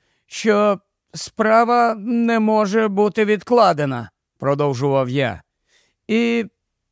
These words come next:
я припускав, що, поговоривши з матір'ю, повернуся до Детройту. Мені там пообіцяли роль".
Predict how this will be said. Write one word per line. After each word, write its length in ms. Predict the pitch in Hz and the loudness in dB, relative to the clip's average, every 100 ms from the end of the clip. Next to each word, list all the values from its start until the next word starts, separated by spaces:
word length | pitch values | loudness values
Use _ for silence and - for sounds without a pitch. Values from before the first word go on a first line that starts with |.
| _ | _
я 300 | 226 214 202 | -2 2 2
припускав, 760 | 175 180 156 185 - 226 240 214 | 2 0 0 -4 0 0 2 -2
що, 400 | - 180 170 156 - | -2 0 0 -2 -2
поговоривши 760 | 170 151 175 185 196 151 180 | 0 2 0 0 -2 -4 -4
з 60 | 156 | -2
матір'ю, 560 | 202 220 214 202 202 165 | 0 0 0 0 -2 -2
повернуся 680 | 208 208 226 247 185 156 131 | -2 0 0 0 -2 -2 -2
до 180 | 151 | -2
Детройту. 680 | 151 170 185 190 127 123 101 _ _ _ _ _ | 0 0 2 0 0 -6 -14 _ _ _ _ _
Мені 400 | 170 156 185 214 | -4 -2 0 -2
там 320 | 170 208 208 | 2 2 2
пообіцяли 800 | 196 180 170 170 - 170 160 170 | 2 2 2 -2 -2 0 2 2
роль". 380 | 170 196 156 120 | 2 2 0 -2